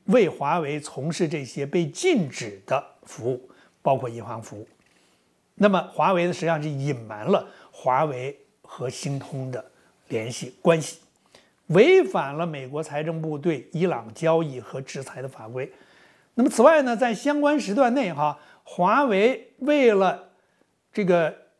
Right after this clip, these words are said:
促进这个星通科技哈，通过在美国的这个金融机构呢，进行了价值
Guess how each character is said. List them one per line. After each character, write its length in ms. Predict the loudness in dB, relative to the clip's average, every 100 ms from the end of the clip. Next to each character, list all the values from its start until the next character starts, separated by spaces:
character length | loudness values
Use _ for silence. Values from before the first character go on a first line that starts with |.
| -4
促 220 | 2 4
进 220 | 4 2
这 60 | 2
个 100 | 0
星 160 | 0
通 320 | 0 0 -2 0
科 160 | 0
技 160 | 0 0
哈， 180 | -2 -4
通 180 | -2 0
过 100 | 2
在 140 | 2
美 260 | 0 -6 -10
国 320 | -6 0 2
的 80 | 2
这 120 | 0
个 100 | -6
金 160 | -4
融 120 | -4 -2
机 140 | -2
构 140 | -2
呢， 80 | -2
进 180 | -4 -6
行 140 | -6
了 80 | -8
价 240 | -2 -2 -2
值 260 | -6 -10